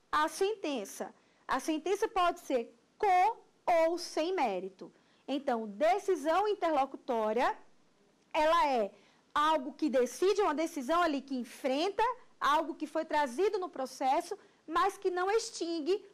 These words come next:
com ou sem mérito. Então, não tem um enfrentamento com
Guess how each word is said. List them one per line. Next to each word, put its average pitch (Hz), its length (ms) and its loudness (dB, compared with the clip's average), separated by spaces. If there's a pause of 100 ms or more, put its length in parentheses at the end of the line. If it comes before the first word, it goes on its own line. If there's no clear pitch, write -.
(160)
com 381 400 4
ou 370 120 2
sem 415 280 -4
mérito. 240 500 0
Então, 285 260 -2
não 403 280 0
tem 339 360 0 (200)
um 330 100 -2
enfrentamento 349 1120 -2 (300)
com 339 400 2